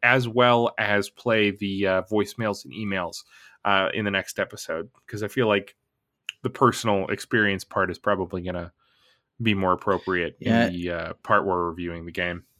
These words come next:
Speaker 2: You also might notice that Alan's probably gonna be taking the reins mostly, going through the technical stuff and all that crap, and then the funny and stuff. And then next week, I'm gonna be kind of walking you down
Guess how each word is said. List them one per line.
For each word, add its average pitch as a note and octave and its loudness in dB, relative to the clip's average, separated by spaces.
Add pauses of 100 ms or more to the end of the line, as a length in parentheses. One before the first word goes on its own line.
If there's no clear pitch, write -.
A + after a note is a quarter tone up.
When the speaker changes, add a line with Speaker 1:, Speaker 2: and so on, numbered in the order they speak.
Speaker 2:
You C3+ 8
also D3+ 6
might B2+ 8
notice A2+ 4
that A2 4
Alan's C3+ 6
probably C3 4
gonna B2+ 4
be B2 2
taking B2+ 6
the A#2+ 8
reins A#2 4
mostly, G#2+ 0
going G#2 2
through G#2+ -6
the G#2 2
technical G#2+ -6
stuff G2+ -2
and G2 0
all - -8
that G2 -2
crap, - -12
and A2+ 0
then G2+ -2
the G2 -4
funny G2+ -8
and G2 -6
stuff. G#2 -10 (380)
And B2+ 4
then B2+ 8
next D#3+ 4
week, B2+ 6
I'm B2 6
gonna A#2 4
be A2 2
kind - -2
of G#2 0
walking G#2 -4
you G#2 -2
down G#2 0